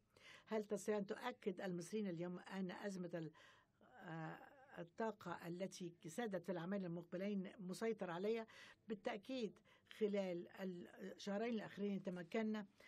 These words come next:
من اتصال، من الحصول على ثلاثة آلاف وستمائة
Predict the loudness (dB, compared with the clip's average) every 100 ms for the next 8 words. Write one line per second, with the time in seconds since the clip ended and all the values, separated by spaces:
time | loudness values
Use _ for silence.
0 | -18 -2 -2 -2 -4 0 2 2 2 4
1 | 2 2 -4 -14 _ 0 4 6 4 2
2 | -2 -2 0 2 2 -2 0 2 2 4
3 | 2 2 -2 -4 0 0 2 -2